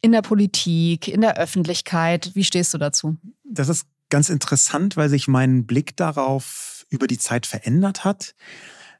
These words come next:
Speaker 2: Ähm, und zwar hab ich früher das unterteilt in so Trash, ja, quasi wenn so irgendwelche, ähm,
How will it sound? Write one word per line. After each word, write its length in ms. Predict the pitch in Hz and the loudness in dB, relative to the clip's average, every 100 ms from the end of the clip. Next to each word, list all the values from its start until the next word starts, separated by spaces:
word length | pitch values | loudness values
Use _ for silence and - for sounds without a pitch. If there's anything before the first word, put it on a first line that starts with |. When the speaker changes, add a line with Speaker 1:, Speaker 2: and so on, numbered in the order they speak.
| _ - | _ -2
Speaker 2:
Ähm, 400 | 120 117 120 135 | 2 2 2 0
und 240 | 120 117 | 0 2
zwar 680 | - 113 110 110 123 127 143 _ _ _ _ _ - | 0 0 0 2 0 -2 -4 _ _ _ _ _ -14
hab 260 | - - - | -10 -10 -10
ich 140 | - | -12
früher 280 | - 131 131 | -2 2 2
das 160 | 123 135 | 0 -2
unterteilt 760 | 120 123 - 104 113 135 127 | -4 -4 -4 -2 0 0 -2
in 300 | - 117 117 | -4 0 0
so 480 | 104 107 104 101 98 _ _ | 0 -2 0 -2 -6 _ _
Trash, 720 | - - 110 151 - - - _ _ _ _ _ | -4 0 0 0 -2 -2 -8 _ _ _ _ _
ja, 160 | 120 127 | -2 -2
quasi 240 | - 123 117 | 0 2 2
wenn 140 | 117 | 2
so 260 | 110 107 101 _ _ _ _ | 2 -2 -4 _ _ _ _
irgendwelche, 840 | 127 123 104 113 110 123 104 104 - - - - | 0 0 0 -2 0 0 0 -4 -8 -20 -20 -6
ähm, 480 | 117 104 101 95 | -2 0 -2 -4